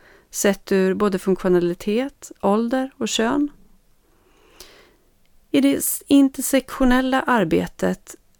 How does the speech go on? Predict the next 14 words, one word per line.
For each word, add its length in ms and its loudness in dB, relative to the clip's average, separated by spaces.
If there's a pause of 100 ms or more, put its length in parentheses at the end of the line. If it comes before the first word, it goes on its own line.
räcker 760 -2
det 120 0
inte 360 2
med 300 4
en 180 0
maktordning. 920 -4 (1400)
Men 140 2
det 100 0
är 40 -4
alltid 400 0
bättre 680 -4
att 200 -6
börja 340 2
någonstans. 840 -4